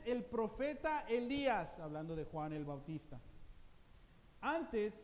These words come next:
de que llegue el día del Señor". Juan el Bautista preparó para el día del Señor. "Día grande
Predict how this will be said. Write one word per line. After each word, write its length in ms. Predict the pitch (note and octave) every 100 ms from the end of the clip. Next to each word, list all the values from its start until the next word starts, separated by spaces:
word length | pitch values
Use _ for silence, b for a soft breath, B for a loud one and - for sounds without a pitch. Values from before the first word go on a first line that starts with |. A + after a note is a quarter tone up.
| - -
de 200 | F3 G3
que 140 | G3+
llegue 500 | F#3 A3 A#3 B3+ G3+
el 160 | G3+ F#3
día 300 | G#3 A3+ G#3+
del 180 | F#3+ D#3+
Señor". 500 | F3+ F3+ A3+ G3+ -
Juan 160 | C#3+
el 80 | C#3+
Bautista 420 | C#3+ C3+ D3 D#3
preparó 400 | D3 C3+ C#3 C#3+
para 160 | C#3+ C#3
el 60 | C3+
día 100 | C#3
del 120 | C3+
Señor. 260 | C3 B2+ - - - - - - - - - - - -
"Día 260 | D3+ F#3+ F#3
grande 600 | D#3+ F3+ G3+ G3+ G#3+